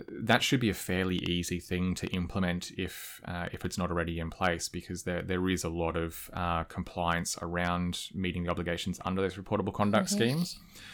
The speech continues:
Speaker 1: So it should be fairly easy for organisations to then convert that into, into that report going up to the board,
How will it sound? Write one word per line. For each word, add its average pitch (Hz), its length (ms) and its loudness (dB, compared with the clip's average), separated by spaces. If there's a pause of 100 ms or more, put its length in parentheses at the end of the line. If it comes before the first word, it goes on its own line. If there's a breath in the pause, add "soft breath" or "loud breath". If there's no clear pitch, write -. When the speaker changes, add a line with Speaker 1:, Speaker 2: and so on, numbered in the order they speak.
(160 loud breath)
Speaker 1:
So - 160 -4
it - 60 -10
should 110 200 2
be 98 80 0
fairly 87 420 -2
easy 85 240 -4
for - 140 -6
organisations 82 560 -4
to - 100 -10
then 85 160 0
convert 85 540 -2
that 82 160 -2
into, 82 640 -4 (120)
into - 220 -10
that 87 160 -4
report - 360 -6
going 85 200 -4
up 85 120 -8
to - 100 -12
the 87 60 -6
board, 87 420 -2